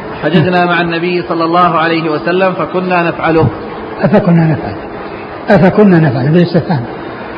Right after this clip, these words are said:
Speaker 2: وبهذا يكون موافق للترجمة وهو كراهية، ولو كان بدون الاستفهام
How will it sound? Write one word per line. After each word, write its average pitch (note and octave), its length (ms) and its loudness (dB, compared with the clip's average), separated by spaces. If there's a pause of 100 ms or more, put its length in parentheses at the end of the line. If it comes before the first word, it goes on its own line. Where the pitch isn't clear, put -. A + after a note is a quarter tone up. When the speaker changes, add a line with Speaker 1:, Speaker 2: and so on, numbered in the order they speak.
(320)
Speaker 2:
وبهذا F#3 500 6
يكون G3 260 4
موافق G3 380 6
للترجمة D#3 480 4 (1300)
وهو D#3+ 180 4
كراهية، C#3+ 540 4 (680)
ولو F3 200 6
كان G3 380 6
بدون F#3+ 260 6
الاستفهام F3+ 680 4